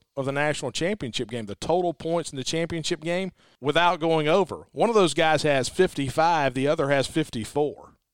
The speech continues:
All right? So, anyway, that's, that's where we are <laughs> on our bowl pick 'em. That's been a lot of fun. We're gonna put out some, uh, the entire,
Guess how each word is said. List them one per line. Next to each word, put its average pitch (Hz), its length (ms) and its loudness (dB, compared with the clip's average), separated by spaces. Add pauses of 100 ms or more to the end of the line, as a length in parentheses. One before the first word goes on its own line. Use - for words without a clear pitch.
(100)
All 123 80 0
right? 151 300 0 (100)
So, 135 320 2
anyway, 131 460 -2 (200)
that's, 151 260 -2
that's 151 280 0
where 156 140 -2
we 143 120 -2
are 139 200 4
<laughs> - 40 -8
on 147 160 2
our 117 160 -2 (400)
bowl 151 260 4
pick 151 240 0
'em. 120 80 -4
That's 170 140 2
been 147 160 -2
a 123 80 0
lot 135 180 2
of 127 60 -6
fun. 135 300 -2
We're 151 80 -4
gonna 175 160 2
put 160 160 0
out 143 180 2
some, 131 200 -4
uh, 123 180 0 (520)
the 143 180 -2
entire, 143 640 2